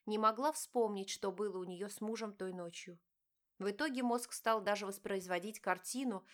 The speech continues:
где она в объятиях Стаса, в его кровати, целует его, а он её. Но Диана сомневалась, что эти видения настоящие, а не её воображение. Девушка почти смирилась с мыслью, что они переспали.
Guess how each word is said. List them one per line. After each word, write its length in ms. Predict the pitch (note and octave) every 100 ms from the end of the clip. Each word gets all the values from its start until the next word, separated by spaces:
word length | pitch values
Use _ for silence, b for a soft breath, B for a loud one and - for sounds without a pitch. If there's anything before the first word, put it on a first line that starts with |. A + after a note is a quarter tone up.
| B -
где 200 | G#3 G#3+
она 160 | G#3
в 60 | G#3
объятиях 500 | G#3 G#3+ A#3+ A#3 A3
Стаса, 520 | - A#3 C4 - A3+
в 100 | F#3+
его 260 | F#3+ G3+ A3
кровати, 640 | G#3+ G3 F3+ F3+ - F3 b b _
целует 560 | - G3+ G#3+ C4 A#3 G3+
его, 360 | G3+ G3 F#3+ _ _ _
а 160 | F#3+ A#3
он 140 | C4
её. 400 | G3+ F3+ F#3 F#3+ _ _ _ _ _ _ G3+
Но 220 | A3+ C#4+
Диана 360 | C4 C#4 C4
сомневалась, 600 | C4 B3+ B3+ B3+ D4 A#3+ G3
что 180 | -
эти 200 | F#3+ F#3+
видения 380 | F#3+ F3 G3+ G#3
настоящие, 880 | F3+ - G3 F3+ F3 E3+ - F3 F3 b b b
а 120 | G#3
не 220 | A#3+ B3
её 200 | A3+ A#3
воображение. 800 | G3 F3+ F3+ F3 F3+ E3+ E3 E3+ - _ _ _ _ _
Девушка 460 | G3 A3+ A3+ - G#3+
почти 340 | G#3+ G#3 A3
смирилась 540 | - A3+ A#3 C#4 A3 -
с 60 |
мыслью, 360 | A3+ C#4 - G3
что 200 | - F#3+
они 160 | G3
переспали. 720 | G3+ F#3+ F#3+ - E3+ E3 E3+